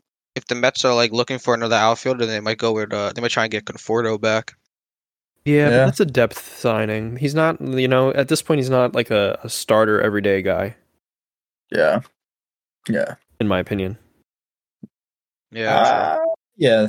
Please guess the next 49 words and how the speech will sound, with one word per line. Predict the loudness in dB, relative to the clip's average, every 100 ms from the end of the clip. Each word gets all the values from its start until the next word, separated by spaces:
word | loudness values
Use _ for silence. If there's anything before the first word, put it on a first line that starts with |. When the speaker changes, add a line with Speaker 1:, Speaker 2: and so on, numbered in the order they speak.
| -2
Speaker 1:
I |
mean, | -4 2
Speaker 3:
yeah, | 2
that's | 2
Speaker 1:
he | 0
had | -2
a |
Speaker 3:
fair. | 0
Speaker 1:
year | 2 4
off, | 4 2
so | -2 -8
we | -10
really | -6 -6 -8 -14 _ _ _ _
Speaker 2:
You | -2
don't | 0
know. | 0 -2 -6 _ _ -20 _ _ _ _ _ _ _ _ _
Speaker 1:
can't | -8 -4
really | -2
answer | -2 -2 -4
that, | -8
you | -8
know? | -14 -16 -2
Speaker 3:
I | 2
always | 4 4 4
liked | 2 2
Conforto. | -8 -10 -10 -10 -14 -18 _ _ _ _ _ _ _ _ -4
Speaker 2:
Oh, | 0
I | 2
do | 0
too. | -2 0 0 0
I, | 0
I | 2
always | 4 2 2
liked | 0 0
him. | -2 -4
I |
mean, | -4 -6
I |
had | -2 0
his | -2
jersey | -4 -2 0 0
and | -4
everything. | -6 -6 -6 -6
I |
was | -4
a | -4
big | -4 -4
fan, | 0 2 0
but | 0 -4 -4